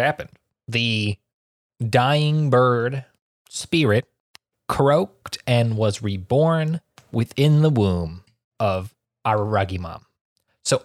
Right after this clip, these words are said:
either that whole ass baby is just gone now, or, like, the spirit inhabited the baby in the womb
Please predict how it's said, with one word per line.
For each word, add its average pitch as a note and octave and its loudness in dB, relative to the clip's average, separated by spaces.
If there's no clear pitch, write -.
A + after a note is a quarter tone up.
either C3+ 0
that D#3+ 2
whole E3 4
ass B2+ 2
baby B2 0
is G2+ -2
just G2+ 0
gone A2+ 2
now, F2 -6
or, D3 6
like, C3 2
the A#2+ 2
spirit C3+ 2
inhabited A2+ 0
the A2 0
baby G#2 0
in F#2+ -2
the F2+ -6
womb G2+ -2